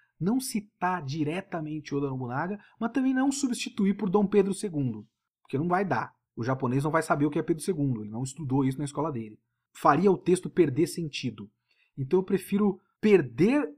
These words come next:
nuances do que fazer um texto que, que, que não tem completamente nenhum sentido.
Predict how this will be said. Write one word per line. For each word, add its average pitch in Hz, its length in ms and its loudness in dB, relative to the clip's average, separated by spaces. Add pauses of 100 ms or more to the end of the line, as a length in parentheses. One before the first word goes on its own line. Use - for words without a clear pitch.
(100)
nuances 185 1120 0 (500)
do 151 320 0
que - 280 0
fazer 170 360 2
um 196 80 4
texto 196 300 -2
que, - 100 -20 (300)
que, - 180 -6 (200)
que - 100 -4
não 190 140 2
tem 190 120 0
completamente 190 600 2
nenhum 185 140 4
sentido. 135 380 -4